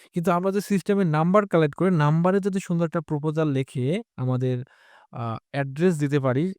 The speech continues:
এটা কিন্তু আরো ইউনিক হয়। তখন একটা মেসেজ দেখার পর কিন্তু ই লাগে। তো এগুলো নিয়ে আমি আপনাদের মাঝে অন্য কোনো ভিডিওতে কথা বলবো। তো এই ভিডিওটা ছিল এই পর্যন্তই। আ, আপনাদেরকে just এইটুকু ধারণা দিলাম যে আপনি খুব সহজেই যদি মেধা খাটান একটা ইউনিক ডিজাইন তৈরি করতে পারবেন।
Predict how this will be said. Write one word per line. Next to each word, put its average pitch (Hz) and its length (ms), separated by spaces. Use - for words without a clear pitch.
এটা 135 180
কিন্তু 135 180
আরো 135 140
ইউনিক 131 360
হয়। 117 160
তখন 131 240
একটা 131 160
মেসেজ 131 340
দেখার 127 260
পর 127 160
কিন্তু 131 400
ই 139 80
লাগে। 123 280
তো 196 80
এগুলো 190 260
নিয়ে 220 180
আমি 202 140
আপনাদের 165 280
মাঝে 160 360
অন্য 135 200
কোনো 139 200
ভিডিওতে 131 380
কথা 127 220
বলবো। 139 260
তো 247 100
এই 220 160
ভিডিওটা 214 320
ছিল 240 180
এই 226 120
পর্যন্তই। 214 520
আ, 151 320
আপনাদেরকে 190 460
just 196 280
এইটুকু 180 320
ধারণা 160 300
দিলাম 196 280
যে 185 240
আপনি 147 240
খুব 180 180
সহজেই 170 680
যদি 165 280
মেধা 151 280
খাটান 196 380
একটা 160 200
ইউনিক 156 360
ডিজাইন 156 300
তৈরি 165 200
করতে 165 240
পারবেন। 165 400